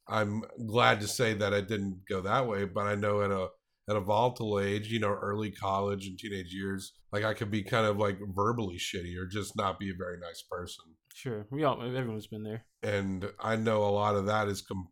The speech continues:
Speaker 1: was probably compartmentalizing a lot of shit that I was dealing with because I was growing up.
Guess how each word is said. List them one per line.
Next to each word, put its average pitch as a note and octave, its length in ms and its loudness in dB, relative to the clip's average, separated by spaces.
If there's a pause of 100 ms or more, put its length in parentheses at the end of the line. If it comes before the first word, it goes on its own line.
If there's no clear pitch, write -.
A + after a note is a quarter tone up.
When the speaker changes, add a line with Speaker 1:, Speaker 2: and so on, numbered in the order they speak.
Speaker 1:
was G2+ 220 -4
probably G2 400 0
compartmentalizing F#2 1080 -6 (400)
a G2 60 -2
lot F#2 200 0
of F2 60 -4
shit F2+ 360 -4 (200)
that A2 360 2
I G2+ 100 4
was G2 180 0
dealing F#2+ 400 -2
with F2+ 240 -8 (240)
because G2+ 320 -4
I F#2 80 0
was F2+ 140 -6
growing F2+ 320 -4
up. G2 240 -2